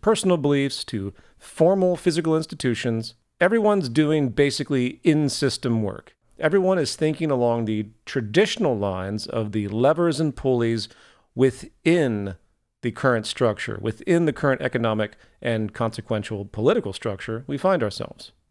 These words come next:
Trapped in the machine, with rare consideration given to questioning that machine or changing the machine itself. Hence the need for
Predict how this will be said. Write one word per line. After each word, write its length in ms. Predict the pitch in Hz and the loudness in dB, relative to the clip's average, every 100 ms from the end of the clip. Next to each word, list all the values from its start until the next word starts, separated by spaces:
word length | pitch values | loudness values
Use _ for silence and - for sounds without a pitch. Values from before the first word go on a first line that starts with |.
| _ | _
Trapped 360 | - 160 175 - | 2 4 4 0
in 60 | 147 | 0
the 80 | |
machine, 500 | 147 - 151 127 92 - _ _ - | 0 -2 0 -2 -2 -8 _ _ -6
with 200 | 117 110 | -6 -6
rare 400 | 98 147 170 170 | 2 4 4 2
consideration 800 | 143 120 151 131 123 120 120 107 | -2 -2 0 2 2 0 -4 -2
given 320 | 123 117 104 | -2 0 -4
to 80 | 104 | -2
questioning 540 | - 165 - 156 143 | 0 0 0 -2 2
that 160 | 131 127 | 2 0
machine 520 | 117 - 117 110 107 - | -4 -2 0 0 -2 -2
or 160 | 147 139 | 2 2
changing 420 | - 131 117 110 | 2 0 0 0
the 80 | 104 | -2
machine 320 | 101 - 101 | -4 -4 -6
itself. 480 | 92 - 104 85 _ _ _ _ _ _ | -8 -6 -6 -8 _ _ _ _ _ _
Hence 240 | 143 165 | 0 0
the 100 | - | 0
need 300 | 135 135 131 | 0 2 0
for 340 | - 120 117 | -2 0 0